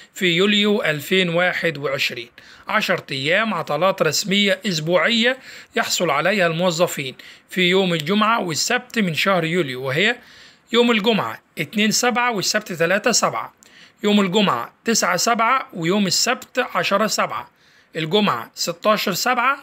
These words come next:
والسبت سبعتاشر سبعة، الجمعة تلاتة وعشرين سبعة والسبت أربعة وعشرين سبعة،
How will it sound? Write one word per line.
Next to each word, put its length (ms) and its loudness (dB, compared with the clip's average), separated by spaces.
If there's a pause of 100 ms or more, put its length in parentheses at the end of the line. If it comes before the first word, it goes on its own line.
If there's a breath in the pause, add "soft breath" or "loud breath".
والسبت 500 -4
سبعتاشر 640 2
سبعة، 500 -2 (420 soft breath)
الجمعة 460 0
تلاتة 400 -2
وعشرين 400 2
سبعة 600 -2
والسبت 560 -4
أربعة 360 0
وعشرين 420 0
سبعة، 440 -4